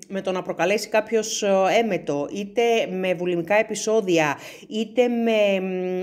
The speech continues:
αποχή εντελώς από το φαγητό, η οποία θα οδηγήσει κάποια στιγμή και στο νοσοκομείο. Η ανορεξία, λοιπόν, και οι βουλημικές, και οι βουλημικές τα-, τάσεις και όλα τα συναφή, και όλες οι συναφείς διατροφικές διαταραχές ξεκινάνε από πολύ νωρίς. Όταν, λοιπόν, υπάρχει αυτή η πεποίθηση,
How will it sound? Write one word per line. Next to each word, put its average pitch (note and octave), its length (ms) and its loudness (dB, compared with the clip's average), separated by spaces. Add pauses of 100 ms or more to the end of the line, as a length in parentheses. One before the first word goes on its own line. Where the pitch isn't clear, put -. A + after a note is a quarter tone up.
αποχή G3 500 0
εντελώς D#4 600 4
από B3+ 160 -2
το F#3+ 80 -6
φαγητό, D#3+ 480 -4
η D#3+ 80 0
οποία G#3 220 -2
θα G#3 120 -2
οδηγήσει F#3+ 420 -2
κάποια A3+ 220 -2
στιγμή G#3 240 -4
και G3+ 100 -6
στο G#3 100 -6
νοσοκομείο. E3 720 0 (100)
Η B3 160 6
ανορεξία, B3+ 420 2
λοιπόν, F#4 360 0 (260)
και F#4+ 100 2 (180)
οι E4 40 6
βουλημικές, B3 840 0
και C4+ 160 0
οι D#4+ 60 4
βουλημικές C4 480 0
τα-, A3+ 360 2
τάσεις B3+ 320 -2
και F4+ 180 0
όλα F#4+ 260 4
τα A#3+ 120 -2
συναφή, G3+ 880 -2
και - 80 0
όλες C#4+ 200 0
οι C#4+ 60 -4
συναφείς A3+ 420 -2
διατροφικές F#3+ 760 -2
διαταραχές E3+ 560 0
ξεκινάνε C#4+ 380 2
από F4 160 2
πολύ C4 200 4
νωρίς. C#3 440 -4
Όταν, F#4 260 6
λοιπόν, F#4+ 240 2
υπάρχει E4 520 0
αυτή F3+ 220 -2
η D#4+ 80 4
πεποίθηση, B3+ 840 -4